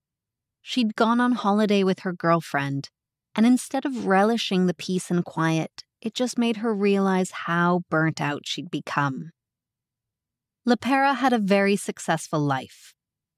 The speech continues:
or it looked successful from the outside at least. She had her own psychology practice, a loving partner, and a great home in Philadelphia.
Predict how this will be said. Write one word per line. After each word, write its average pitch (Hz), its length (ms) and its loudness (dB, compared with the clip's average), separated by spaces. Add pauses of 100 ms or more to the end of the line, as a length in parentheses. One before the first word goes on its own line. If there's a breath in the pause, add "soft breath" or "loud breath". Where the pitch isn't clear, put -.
(120)
or 247 260 4
it - 180 -4
looked 240 360 0
successful - 680 -4
from 165 200 -2
the 151 100 0
outside 131 500 -6
at 131 100 -10
least. - 580 -10 (600)
She 240 200 -2
had 190 240 -2
her 196 140 0
own 180 220 4
psychology 220 720 0
practice, 208 760 -2 (120)
a 175 100 4
loving 151 380 2
partner, 226 640 0 (320 soft breath)
and 247 140 2
a 247 40 2
great 240 420 -2
home 175 360 2
in 175 160 2
Philadelphia. 156 800 -2